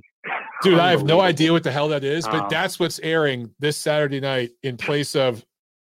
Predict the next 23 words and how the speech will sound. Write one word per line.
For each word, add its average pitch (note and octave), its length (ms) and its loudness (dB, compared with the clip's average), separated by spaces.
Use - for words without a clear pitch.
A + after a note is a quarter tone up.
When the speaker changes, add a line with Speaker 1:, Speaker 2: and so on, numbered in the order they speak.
Speaker 1:
P E3+ 140 0
B D#3 120 -4
C's C#3+ 300 -6
big B2 220 -6
pay-per-view A#2+ 440 -8
show. G#2 340 -12
Don't A3 180 2
forget B3+ 220 0
local A#3 240 4
Speaker 2:
What - 120 0
an A3 40 6
Speaker 1:
programming F3+ 420 4
too, A#2 140 0
Speaker 2:
embarrassment. B2 360 0
Speaker 1:
Thad. - 0 -
Speaker 2:
And A#2 260 -8
Speaker 1:
Local F#3+ 260 0
programming, D#3 540 0
that's B2+ 220 -8
important. C3 380 -8
Speaker 2:
Wow. G2+ 360 -6
Infomercials. A2 800 -2
But A#2+ 120 -2